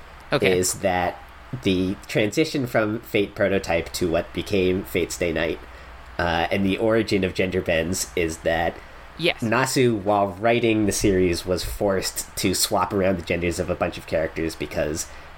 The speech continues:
Speaker 2: the visual novel publisher told him he needed a male main character and he needed sex scenes in order for them to publish it because it wouldn't sell otherwise. Uh,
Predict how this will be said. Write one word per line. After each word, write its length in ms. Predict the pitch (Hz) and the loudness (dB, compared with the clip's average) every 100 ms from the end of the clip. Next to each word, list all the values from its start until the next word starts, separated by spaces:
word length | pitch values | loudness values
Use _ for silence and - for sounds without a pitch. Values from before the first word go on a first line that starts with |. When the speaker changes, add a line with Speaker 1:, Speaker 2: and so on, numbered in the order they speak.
| - | -2
Speaker 2:
the 340 | 98 87 87 - | 2 2 2 0
visual 380 | 107 95 104 95 | -2 2 4 4
novel 280 | 90 90 | 4 2
publisher 480 | 90 104 90 90 87 | -2 -2 -2 -2 -2
told 300 | 82 113 98 | -2 0 0
him 340 | 101 90 92 92 - | 0 0 -2 -4 -10
he 120 | - 104 | -2 2
needed 240 | 95 92 | 4 4
a 60 | 90 | 2
male 220 | 104 113 | 2 4
main 200 | 113 104 | 2 0
character 640 | 95 92 87 - 87 90 92 | 2 0 0 0 0 0 0
and 440 | 92 80 82 90 - - - - - - - 104 82 - | -2 0 -2 -4 -8 -14 -18 -18 -18 -14 -6 -4 -4 -4
he 200 | 113 90 | 0 2
needed 340 | 95 90 82 85 | 2 2 2 0
sex 260 | 90 - | 0 0
scenes 260 | - 82 90 | -2 -2 0
in 80 | 82 | 0
order 260 | 80 82 | 0 0
for 140 | 82 87 | -2 -2
them 240 | 78 78 | -4 -6
to 100 | - | -6
publish 300 | 95 82 82 | -2 -2 0
it 140 | 87 - - - | -2 -2 -10 -8
because 240 | - 101 90 | -2 0 0
it 60 | |
wouldn't 180 | 82 78 | -2 -2
sell 200 | - - | -2 -2
otherwise. 440 | 73 - - - - - - - - - - | -4 -8 -12 -10 -10 -12 -12 -14 -16 -8 0
Uh, 340 | 101 95 92 | 2 4 2